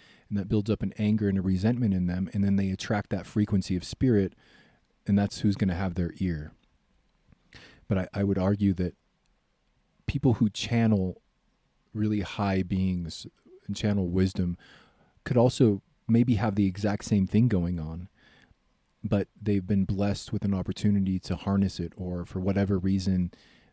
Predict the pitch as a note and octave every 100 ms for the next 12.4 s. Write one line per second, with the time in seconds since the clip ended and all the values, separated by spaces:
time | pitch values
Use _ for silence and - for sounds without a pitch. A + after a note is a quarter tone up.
0 | - F#2+ - A2 G#2 G2 - F#2+ F#2+ F#2+
1 | F#2+ - G2+ F2 F2+ F2 F2 _ _ -
2 | G2 F2+ F#2 G2+ F#2+ G2 F#2+ F#2 G#2 -
3 | - F#2+ F2 - F#2+ F#2+ F#2 F#2+ F2+ F#2+
4 | F2+ F2 E2+ F#2 F2 E2 - _ F#2+ F2+
5 | _ _ G2 F2 - _ _ - G2+ G2
6 | - G#2 G2 G2+ G2 F2 _ _ _ _
7 | _ - G#2 G#2 G2+ F#2 E2+ - _ -
8 | G2 - - - - F#2+ F#2 _ _ _
9 | _ _ _ _ A2+ G#2 - G#2 - G2
10 | F2 F2 _ _ _ _ _ _ _ _
11 | _ _ _ _ _ - - _ - G#2
12 | G2+ F#2+ F#2 -